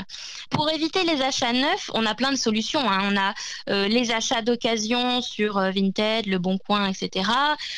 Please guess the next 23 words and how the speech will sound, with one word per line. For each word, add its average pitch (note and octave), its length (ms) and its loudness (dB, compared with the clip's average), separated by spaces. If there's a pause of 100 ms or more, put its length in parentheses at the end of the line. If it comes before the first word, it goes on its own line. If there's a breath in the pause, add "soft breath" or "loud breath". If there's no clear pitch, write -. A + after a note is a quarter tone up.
(180 loud breath)
euh, F#3+ 140 2
le G3+ 180 2
don, D4+ 500 0
l'échange, D4 840 2
la G#3 120 2
location D#4+ 640 -2 (100)
même A3 340 0
de, G3+ 280 0
de G3+ 160 0
jouets, G#3+ 420 0
de G3+ 120 0
vêtements G3+ 500 -2
pour G3 180 -6
enfants, B3+ 400 0 (480 loud breath)
euh, G#3+ 280 0
la B3 180 2
réparation B3+ 720 0 (200)
ou E4+ 220 2
même E4 340 2
tout C#4 160 -6
simplement C4+ 540 0
le D4+ 160 2
non-achat. D4+ 640 2